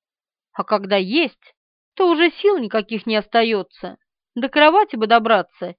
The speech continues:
и рухнуть на матрас, забываясь сном без сновидений. А сейчас даже и заснуть не получается. Интересно, он сейчас тоже не спит и смотрит в потолок?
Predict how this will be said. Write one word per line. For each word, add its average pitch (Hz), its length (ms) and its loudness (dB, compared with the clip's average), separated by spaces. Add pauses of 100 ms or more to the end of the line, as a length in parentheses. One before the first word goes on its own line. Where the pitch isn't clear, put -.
и 370 120 2
рухнуть 330 460 0
на 285 100 -4
матрас, 285 460 0 (440)
забываясь 226 600 0
сном 254 280 -2
без 214 140 -8
сновидений. 240 760 -6 (840)
А 190 120 -16
сейчас 277 520 -4 (360)
даже 320 360 2
и 285 60 -2
заснуть 277 460 -2
не 233 80 -8
получается. 202 960 -8 (1160)
Интересно, 190 880 -8 (300)
он 202 140 -8
сейчас 196 360 -8
тоже 339 300 -4
не 220 160 -6
спит 190 360 -16 (320)
и 277 100 -8
смотрит 269 440 -6
в - 60 -20
потолок? 262 600 0